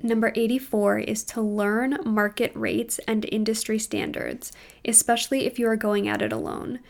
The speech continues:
So if you're applying to a job or get a job offer, obviously do research to understand what similar positions provide as a salary,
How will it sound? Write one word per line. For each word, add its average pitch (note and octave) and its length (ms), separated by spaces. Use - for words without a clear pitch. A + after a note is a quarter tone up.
So - 180
if A3 140
you're A3 100
applying A3 420
to D4+ 120
a D4+ 60
job G#3 500
or G3+ 320
get G3+ 160
a G3+ 40
job A#3+ 280
offer, A3 580
obviously A3 600
do G#3+ 240
research G#3 580
to - 140
understand G#3 840
what G#3+ 360
similar G#3+ 420
positions G#3+ 720
provide G#3 720
as - 220
a - 80
salary, A#3+ 720